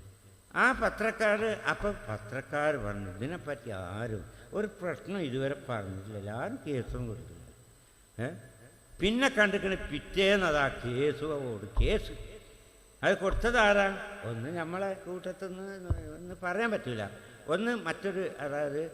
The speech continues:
മറ്റൊരു മതവിഭാഗം ഹിന്ദുക്കളിൽപ്പെട്ട ഒരു ആള്, ബി ജെ പികളെ അപ്പൊ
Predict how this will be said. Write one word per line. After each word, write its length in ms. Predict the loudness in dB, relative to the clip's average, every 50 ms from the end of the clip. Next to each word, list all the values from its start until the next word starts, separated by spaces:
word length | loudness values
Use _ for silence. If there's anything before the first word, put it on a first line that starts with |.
| -10 -14 -8 -4
മറ്റൊരു 300 | -4 -4 -2 -4 -4 -2 -2 -2
മതവിഭാഗം 600 | -2 0 0 -2 -2 -2 -2 -2 -2 -2 -4 -6 -6 -6
ഹിന്ദുക്കളിൽപ്പെട്ട 960 | -4 -4 -2 -4 -4 -4 -6 -6 -6 -6 -6 -4 -6 -6 -6 -8 -8 -6 -6 -6 -6 -8 -8 -12 -16 -18 -18 -18 -10 -6 -4
ഒരു 160 | -2 -2 -2 -4 -6 -8 -8 -8
ആള്, 220 | -8 -8 -10 -12 -14 -16 -16 -16 -14 -10 -8
ബി 80 | -8 -2 0
ജെ 80 | 0 0 0
പികളെ 240 | 0 -2 -2 0 0 -2 -4 -6 -8 -12 -14 -16 -16 -18 -20 -20 -20 -20 -20 -20 -20 -20 -20 -20 -20 -20 -20 -20 -20 -20 -20 -20 -20 -20 -12 -2 0 2
അപ്പൊ 160 | 2 4 6